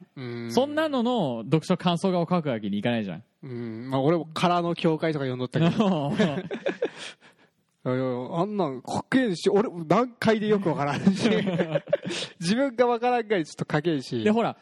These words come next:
Speaker 2: ましてや、なんか、普通の小説読んだところでさ、あの、綾辻育人さんの作品のね、あの、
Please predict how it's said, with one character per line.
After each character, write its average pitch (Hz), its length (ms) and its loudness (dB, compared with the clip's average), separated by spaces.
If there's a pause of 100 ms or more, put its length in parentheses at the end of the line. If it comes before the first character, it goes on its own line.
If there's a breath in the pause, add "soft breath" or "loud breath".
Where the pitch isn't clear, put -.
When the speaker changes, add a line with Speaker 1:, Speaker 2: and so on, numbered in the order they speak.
(140 soft breath)
Speaker 2:
ま 247 160 4
し - 80 -10
て 330 80 0
や、 269 80 4
な 220 100 0
ん 202 60 -4
か、 180 80 0
普 - 80 -6
通 240 160 0
の 233 100 2
小 233 140 0
説 226 100 0
読 233 160 0
ん 233 60 0
だ 185 80 0
と 160 80 0
こ 151 80 0
ろ 151 80 0
で 120 100 -4
さ、 120 200 0
あ 107 40 0
の、 110 400 0
綾 233 260 2
辻 147 300 -2
育 151 140 -4
人 139 100 -2
さ 117 180 -2
ん 104 200 -2
の 104 80 0
作 117 240 -4
品 113 120 -2
の 107 120 -2
ね、 170 180 -2
あ 127 160 0
の、 110 460 -4